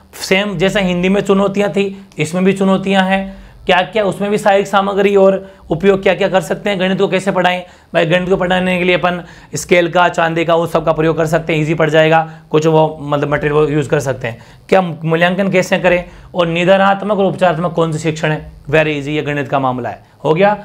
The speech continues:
तो ये तो दस नंबर की है और आठ नंबर की शिक्षण विधियाँ। आगे बात करते हैं सामान्य विज्ञान, ये जनरल साइंस है, ठीक है।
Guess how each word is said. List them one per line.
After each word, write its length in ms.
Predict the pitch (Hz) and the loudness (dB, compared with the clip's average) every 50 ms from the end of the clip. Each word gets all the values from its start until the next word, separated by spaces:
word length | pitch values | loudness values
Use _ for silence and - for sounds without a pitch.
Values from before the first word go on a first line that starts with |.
| - - - - _ - - | -14 -20 -20 -20 _ -2 2
तो 340 | 180 175 160 147 - - - | 2 2 2 0 -2 -8 -4
ये 140 | 151 175 190 | -2 -2 0
तो 140 | - 214 | 0 0
दस 200 | 185 190 190 - - | 0 0 0 0 -2
नंबर 180 | 208 202 208 202 | -2 -2 -2 -2
की 160 | 208 208 208 | 0 0 0
है 160 | 220 226 226 226 - - - | 0 0 -2 -8 -14 -6 -2
और 140 | 165 - - | -2 0 2
आठ 280 | 147 170 175 175 175 180 | 4 2 2 2 0 -2
नंबर 140 | 165 170 | -2 -2
की 60 | 165 160 | -2 -2
शिक्षण 280 | - 156 147 - - 147 | -2 -4 -6 -4 -4 -4
विधियाँ। 320 | 131 131 131 123 113 107 - - - - - - - - - - - | -2 -2 0 0 -2 -4 -6 -12 -20 -20 -20 -20 -20 -20 -12 -4 -2
आगे 220 | - 165 175 190 190 | 0 0 2 2 2
बात 200 | 190 190 185 - | 2 2 0 -2
करते 280 | - 196 185 - 202 | -4 -6 -4 -4 -4
हैं 200 | 196 196 202 196 - - - _ _ _ - | -4 -4 -4 -8 -14 -20 -20 _ _ _ -20
सामान्य 540 | - - - 214 214 214 220 214 214 214 214 185 | -6 0 2 2 2 2 0 0 0 0 0 0
विज्ञान, 600 | 151 156 151 123 117 123 175 160 127 107 92 - - _ _ _ _ _ | -2 -2 -4 -4 -2 -2 0 0 0 -4 -8 -14 -20 _ _ _ _ _
ये 80 | 208 208 | -4 -2
जनरल 360 | 156 151 196 196 208 220 214 - | 0 0 0 2 2 0 -2 -2
साइंस 400 | - 185 170 160 147 127 - - | -2 -2 -2 -2 -4 -6 -8 -12
है, 100 | 104 - - _ _ _ _ _ | -16 -18 -20 _ _ _ _ _
ठीक 180 | - 180 170 - | -4 -4 -2 -2
है। 220 | 220 233 - - | -2 -4 -6 -10